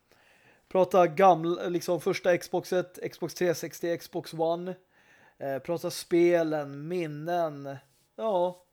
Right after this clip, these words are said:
allt som har med den konsolen att göra helt enkelt. Och kanske vad vi hoppas att se i framtiden med,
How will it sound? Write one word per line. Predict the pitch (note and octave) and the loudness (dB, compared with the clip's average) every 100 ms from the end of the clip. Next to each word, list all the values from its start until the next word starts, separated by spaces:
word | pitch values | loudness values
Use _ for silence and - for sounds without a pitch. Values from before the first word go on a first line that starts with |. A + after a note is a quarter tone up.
| _ | _
allt | - G3+ G#3 | 0 0 0
som | - F#3 F3 | -4 -2 -2
har | E3+ | 0
med | E3+ D#3+ D#3 - - _ | 0 0 -2 -8 -20 _
den | - F#3 D#3+ | -4 -4 -4
konsolen | F#3 E3 G#3 A3 E3 | -10 -4 -4 -4 -6
att | D#3 | -8
göra | D#3 D3+ G#3+ | -6 -6 -6
helt | C#3+ - | -10 -10
enkelt. | C3 C3 C3 _ _ _ - | -10 -10 -12 _ _ _ -20
Och | _ - | _ 0
kanske | F3 D#3+ E3 | 4 4 4
vad | E3+ | 4
vi | |
hoppas | E3 E3 D#3+ - | 4 4 0 -4
att | D3 | -6
se | E3 E3 | -4 -2
i | D#3 | -2
framtiden | E3+ D#3 C#3+ F#3 G#3 E3 | -4 -4 -6 -8 -6 -8
med, | C#3+ C#3+ C3+ | -8 -8 -8